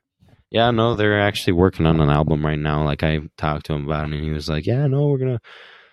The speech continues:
full-blown album at first. No singles, no episodes, but go full-blown album." And I, it's really cool. So, yeah.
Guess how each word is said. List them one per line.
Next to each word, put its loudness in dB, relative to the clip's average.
full-blown 4
album 0
at 0
first. -4
No 0
singles, -4
no 2
episodes, -4
but -2
go 4
full-blown 2
album." 0
And 0
I, -2
it's -2
really 2
cool. -2
So, 0
yeah. 2